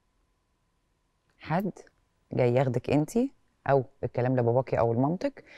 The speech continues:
جاي ياخد بنتك حتة منك؟ إزاي أهلك وافقوا كل حاجة تبقى بالسرعة دي من غير ما يسألوا مرة واتنين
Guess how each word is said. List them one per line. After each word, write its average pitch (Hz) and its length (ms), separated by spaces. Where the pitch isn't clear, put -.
جاي 165 100
ياخد 156 300
بنتك - 500
حتة - 340
منك؟ 117 480
إزاي 147 300
أهلك 160 440
وافقوا 147 320
كل - 180
حاجة 147 200
تبقى 143 200
بالسرعة 135 400
دي 120 180
من 135 60
غير 143 140
ما 143 100
يسألوا 139 300
مرة 123 380
واتنين 156 460